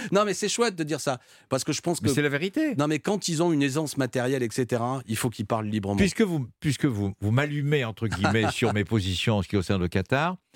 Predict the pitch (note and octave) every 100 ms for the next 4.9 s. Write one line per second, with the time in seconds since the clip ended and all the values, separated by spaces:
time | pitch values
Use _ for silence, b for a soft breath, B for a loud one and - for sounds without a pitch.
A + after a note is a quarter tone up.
0 | b b b A#2 C3+ F3 - D3+ A#2 F2
1 | _ _ - G2+ A#2+ - - - A2+ G#2
2 | C3+ D#3+ D#3 B2+ C#3+ - G#2+ - A#2 G2
3 | G#2+ A#2+ A#2 A#2+ G#2 G2 G2 G#2 F#2 -
4 | F2+ E2+ F2 F#2 F2 F#2+ F2 F#2 E2+